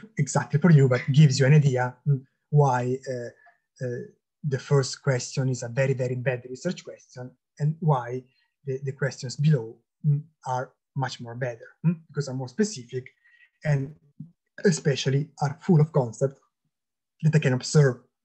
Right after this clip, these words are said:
I can translate empirically. Now, all these rules, they of course apply in digital research, in research question,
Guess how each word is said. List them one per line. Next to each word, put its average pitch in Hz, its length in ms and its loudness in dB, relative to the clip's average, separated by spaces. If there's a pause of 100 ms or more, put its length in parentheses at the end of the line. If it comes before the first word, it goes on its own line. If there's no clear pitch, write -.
(1120)
I 156 80 6
can 135 240 0
translate 135 400 0
empirically. - 520 -14 (640)
Now, 208 380 2 (560)
all 180 300 6
these 185 240 2
rules, 175 440 6 (380)
they 165 260 4
of 196 160 2
course 147 300 4
apply 160 460 2 (1300)
in 147 160 10
digital 135 340 4
research, 123 560 0
in 143 220 4
research 147 400 4
question, 131 520 2